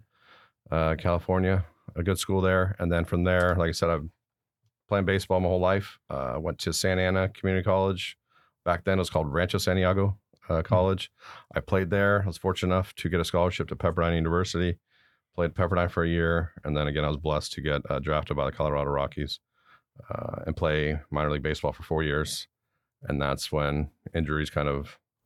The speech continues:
Speaker 1: sidetracked my career and decided to move on. And I came back to Cal State Fullerton to get my undergrad. So I, I'm a graduate of Cal State Fullerton,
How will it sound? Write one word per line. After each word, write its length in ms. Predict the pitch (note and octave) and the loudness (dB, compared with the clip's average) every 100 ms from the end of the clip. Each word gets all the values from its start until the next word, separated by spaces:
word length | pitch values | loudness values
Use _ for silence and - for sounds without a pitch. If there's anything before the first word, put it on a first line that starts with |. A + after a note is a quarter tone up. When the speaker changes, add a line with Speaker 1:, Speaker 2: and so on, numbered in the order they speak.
| _ - | _ -4
Speaker 1:
sidetracked 560 | - E2 - D#2 D#2 | 0 2 2 0 2
my 100 | D#2+ | 0
career 360 | D#2+ D#2 D#2+ F#2 | -2 0 2 2
and 140 | D#2+ | 0
decided 260 | C#2 D#2+ D#2 | -2 0 2
to 40 | |
move 180 | D#2+ D#2 | 2 2
on. 240 | D#2 E2+ | 2 2
And 160 | E2+ C#2+ - _ _ _ | 2 0 -6 _ _ _
I 40 | - | -8
came 240 | - E2 | -2 0
back 180 | D#2+ E2 | 2 0
to 80 | - | 0
Cal 180 | E2 | 0
State 200 | D#2+ D#2 | 0 -2
Fullerton 480 | - E2+ E2+ - F2+ | 0 0 0 0 -2
to 340 | - D#2 D#2 D2+ | -2 -2 -2 0
get 140 | E2+ | 0
my 140 | D2 D#2 | 0 0
undergrad. 380 | F#2 F#2 G#2 G#2+ _ _ _ - _ | 2 2 2 0 _ _ _ -20 _
So 340 | - D2+ D2 C#2 | -2 2 2 0
I, 160 | D#2+ D2+ | -2 0
I'm 120 | E2 | 0
a 60 | |
graduate 380 | D2 D#2+ F2 F2+ | 0 0 2 0
of 40 | E2+ | 0
Cal 160 | F#2+ | 0
State 160 | F#2 F2 | 0 0
Fullerton, 480 | F#2+ F#2 F#2+ F#2+ | 0 0 2 0